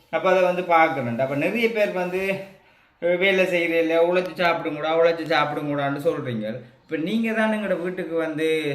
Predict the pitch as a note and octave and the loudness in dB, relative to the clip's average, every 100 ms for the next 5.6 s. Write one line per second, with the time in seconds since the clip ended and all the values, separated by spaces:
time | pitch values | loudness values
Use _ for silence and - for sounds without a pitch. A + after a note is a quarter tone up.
0 | B2 D3 D3+ C#3+ D3+ D#3+ D#3+ D3 C#3 C3 | -6 -6 -4 -4 -2 -4 -4 -4 -6 -4
1 | D3 D3+ C#3 D3+ D#3 D#3 C#3+ C#3+ D3+ D3 | -6 -6 -8 -6 -6 -4 -6 -6 -6 -6
2 | C#3+ C#3+ D3+ D3 B2+ A2 A2 B2 C#3+ C#3+ | -6 -8 -8 -8 -8 -8 -6 -2 -2 -4
3 | - - - - C3 B2+ B2+ B2 A#2+ A#2+ | -10 -20 -20 -18 -8 -4 -2 -2 -4 -6
4 | A#2+ A#2 - - C3+ D3 E3+ F3+ F3+ E3+ | -8 -10 -14 -10 -2 2 4 4 4 2
5 | E3+ E3 C3+ C3+ C3+ A#2 | 2 0 -2 -4 -4 -4